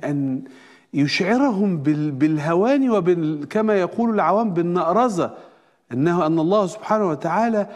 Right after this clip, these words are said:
يشعرهم كأنه ي-، ينخسهم في جنوبهم. احنا نسينا ننور لك نور العين، كما نسيت في الدنيا أنت، أن، الذين كانت أعينهم في غطاء عن ذكري، أنت استحب-،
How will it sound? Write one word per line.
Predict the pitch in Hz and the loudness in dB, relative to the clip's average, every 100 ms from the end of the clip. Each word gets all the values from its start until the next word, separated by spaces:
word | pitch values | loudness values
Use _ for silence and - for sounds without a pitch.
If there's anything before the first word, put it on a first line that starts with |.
| - - | -20 -10
يشعرهم | 135 127 160 226 240 185 | -8 -4 0 2 2 0
كأنه | 135 131 170 214 196 180 - 151 | -2 -4 0 2 2 -2 -6 -2
ي-، | 165 214 151 | 0 2 0
ينخسهم | 151 - 247 247 202 190 | 0 0 -2 2 0 0
في | 160 190 | 0 -2
جنوبهم. | 156 170 175 165 254 240 151 - - - - _ _ _ _ - | 0 2 2 0 0 0 -2 -4 -14 -20 -20 _ _ _ _ -6
احنا | - 202 | 2 2
نسينا | 196 285 294 254 | 4 2 2 2
ننور | 202 185 196 220 190 | 0 2 2 2 0
لك | 170 180 | -2 -2
نور | 214 202 | 0 0
العين، | 160 151 208 190 107 95 - - _ _ _ _ _ _ _ _ - | 0 0 2 0 -2 -6 -14 -20 _ _ _ _ _ _ _ _ -2
كما | 180 170 160 | 0 2 0
نسيت | 156 147 262 240 190 | 0 0 0 0 -2
في | - | -2
الدنيا | 160 123 202 240 196 143 101 - - | -4 -2 -2 0 0 0 -2 -8 -8
أنت، | 135 147 143 | -4 -2 0
أن، | 180 165 170 156 - - | 0 0 -2 -4 -12 -6
الذين | 135 147 175 196 | 0 0 0 0
كانت | 165 - 208 165 - | 0 0 0 0 0
أعينهم | 147 175 214 190 175 | 2 2 0 0 0
في | - 180 165 180 | -2 -2 0 0
غطاء | 170 220 254 214 196 | 0 0 2 2 2
عن | 175 175 | 2 0
ذكري، | 170 226 240 156 139 - | 0 -2 2 2 2 2
أنت | 285 302 233 | 2 2 2
استحب-، | 226 - 208 - 180 170 | 0 2 0 0 -2 -6